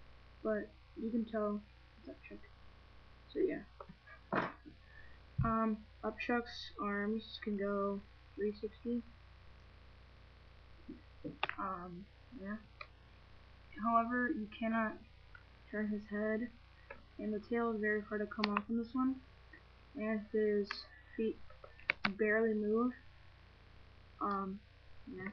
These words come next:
Uh, he has different eyes than the other Upchuck, and he has, um, the Omnitrix symbol right there. And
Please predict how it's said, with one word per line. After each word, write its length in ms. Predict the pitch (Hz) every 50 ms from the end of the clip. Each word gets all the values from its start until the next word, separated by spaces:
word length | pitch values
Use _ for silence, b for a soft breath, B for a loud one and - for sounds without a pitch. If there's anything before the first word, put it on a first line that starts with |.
| - - - - B B B B B - - - - - - - -
Uh, 140 | 190 196 202 190 - - - -
he 120 | - 269
has 180 | 285 285 269 233
different 340 | 202 240 247 - 269 254 -
eyes 240 | 202 208 214 220 208 208
than 140 | 214 202 196
the 60 | 196
other 300 | 190 202 208 208 220 208
Upchuck, 300 | - - - 208 208 208 - - - - 190
and 220 | 190 190 190 196 202 - - - - - - - - - - - -
he 80 | - 214
has, 240 | 220 220 220 214 214 - -
um, 300 | 208 202 196 190 190 185 - -
the 80 | 208
Omnitrix 400 | 190 185 208 214 208 - 220 - -
symbol 200 | 240 226 240 240
right 200 | 240 247 247 -
there. 200 | 262 262 269 277 277 - - - - - - - - B B B B B B B B B B B B B B B - 254
And 320 | 254 269 269 269 254 247